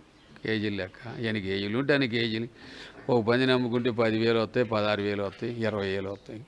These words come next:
బరువును బట్టి. అట్లా కూడా మనకి డ-, డబ్బుల పరంగా ఇబ్బంది ఏమి ఉండదు.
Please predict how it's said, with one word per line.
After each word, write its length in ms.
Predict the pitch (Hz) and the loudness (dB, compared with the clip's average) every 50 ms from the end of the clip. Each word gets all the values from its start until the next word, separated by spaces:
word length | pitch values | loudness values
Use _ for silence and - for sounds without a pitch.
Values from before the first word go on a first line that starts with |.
| - - - - - _ - - - 117 | -18 -20 -20 -20 -20 _ -20 -18 -6 -2
బరువును 400 | 110 107 107 113 110 107 104 104 | 0 2 2 2 2 2 2 2
బట్టి. 340 | 95 98 95 - - - - - - - - - - - - - - - - - - - - - - - - - - - - - - - - - - - - 147 | 2 0 0 0 -4 -8 -10 -10 -16 -20 -20 -20 -20 -20 -20 -20 -20 -20 -20 -20 -20 -20 -20 -20 -20 -20 -20 -20 -20 -20 -20 -20 -20 -20 -20 -20 -20 -12 -6 -4
అట్లా 320 | 127 101 - 113 117 117 | -2 -2 4 6 6 8
కూడా 440 | 110 123 123 127 139 143 139 127 123 | 8 8 8 10 10 10 10 8 8
మనకి 840 | 117 110 104 101 98 92 98 110 101 95 98 98 98 98 98 101 101 104 110 | 6 4 2 2 0 0 0 0 -2 0 -2 -2 -4 -4 -6 -6 -6 -4 -4
డ-, 440 | 104 107 110 113 110 98 101 107 101 | -2 0 0 0 0 0 0 0 2
డబ్బుల 380 | 104 101 104 117 139 160 175 | 4 4 4 4 6 6 6
పరంగా 420 | 160 147 151 147 147 143 143 147 151 | 8 8 8 8 8 6 6 8 8
ఇబ్బంది 420 | 147 123 110 110 127 127 123 120 | 6 6 6 4 4 4 4 4
ఏమి 160 | 113 107 101 | 2 2 0
ఉండదు. 300 | 98 95 98 98 113 - | -2 -2 -4 -6 -6 -8